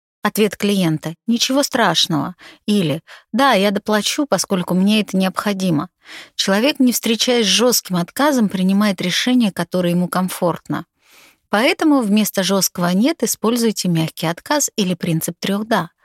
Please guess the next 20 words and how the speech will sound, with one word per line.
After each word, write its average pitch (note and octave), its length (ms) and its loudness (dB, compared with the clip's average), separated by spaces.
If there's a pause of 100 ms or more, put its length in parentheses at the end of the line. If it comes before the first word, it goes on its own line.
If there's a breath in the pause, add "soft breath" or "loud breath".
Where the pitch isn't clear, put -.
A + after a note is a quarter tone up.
(420 loud breath)
Долго, F3 400 0 (200)
дорого, F3 520 -2 (260)
используя A#3+ 600 0
ваш E3 340 -6
ресурс. - 520 -4 (360)
Тогда F3 320 0
"нет" F#3+ 360 2 (440 loud breath)
скажет C4+ 420 -2
сам G#3 240 0
клиент, E3 540 -2 (120)
а E3+ 80 -2
на F3 140 0
самого E3+ 460 0
себя F#3+ 400 -2
он G3 180 2
не F3 100 2
будет E3+ 320 -4
кричать - 420 -4
и E3 40 -6
ругаться. D3+ 600 -6